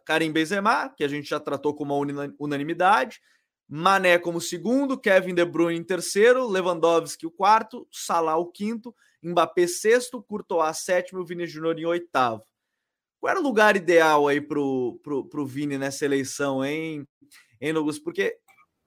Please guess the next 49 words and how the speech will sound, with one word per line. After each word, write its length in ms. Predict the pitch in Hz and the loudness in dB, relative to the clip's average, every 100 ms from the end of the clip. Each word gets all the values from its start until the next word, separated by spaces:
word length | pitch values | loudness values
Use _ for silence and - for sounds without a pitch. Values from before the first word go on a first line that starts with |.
| - | 2
eu 100 | 262 | 4
acho 180 | 277 | 4
que 60 | 277 | 4
é 40 | |
até 200 | 254 254 | 4 4
difícil, 720 | 247 - 233 233 226 247 214 - _ _ | 2 0 -4 -4 -4 -6 -6 -8 _ _
talvez 240 | 185 180 208 | -2 0 0
seja 120 | 214 | -4
difícil 320 | - 196 180 | -6 -8 -6
mensurar, 360 | 185 180 180 185 | -8 0 6 6
e 40 | |
o 40 | |
pessoal 300 | 185 185 190 | 4 2 0
pode 460 | 185 196 190 180 170 - _ - | 2 0 2 0 -2 -12 _ -10
ir 100 | 165 | -4
comentando 640 | 190 196 190 170 175 185 151 | 4 6 6 6 6 6 2
aqui 240 | 139 170 | 2 -2
o 60 | 156 | -2
que 120 | 147 | -4
que 180 | 147 123 | -4 4
acha, 420 | 139 170 151 135 | 8 8 6 -2
se 160 | 120 143 | -4 -2
acha 240 | 151 151 | -2 -4
que 140 | - | -8
o 40 | 135 | -6
Vini 220 | 139 156 | -6 -4
merecia 340 | 147 131 - | -4 -6 -10
um 40 | 139 | -6
top 260 | 139 123 _ | -6 -6 _
três, 340 | - 135 156 147 | -8 -2 0 -2
pode 280 | 139 156 | -6 -4
comentar, 500 | - 196 165 151 175 - _ _ | -2 -4 -2 0 0 0 _ _
que 80 | 160 | -2
eu 60 | |
vou 80 | 147 | 4
ler 140 | 151 147 | 4 4
todos 240 | 160 160 | 2 0
os 40 | |
comentários 500 | - 151 139 143 131 | -2 -2 2 2 2
aqui 120 | - 127 | -2 -8
que 60 | |
vocês 200 | 127 127 | -8 -8
mandarem 380 | 131 123 127 120 | -8 -4 -4 -4
sobre, 320 | - 131 117 117 _ _ | -8 -8 -8 -12 _ _
sobre 260 | - 120 | -12 -6
a 40 | 127 | -4
questão 340 | 127 - 131 | -6 -6 -6
do 120 | 123 | -6
Vini, 440 | 110 160 208 156 | -6 -4 -2 -4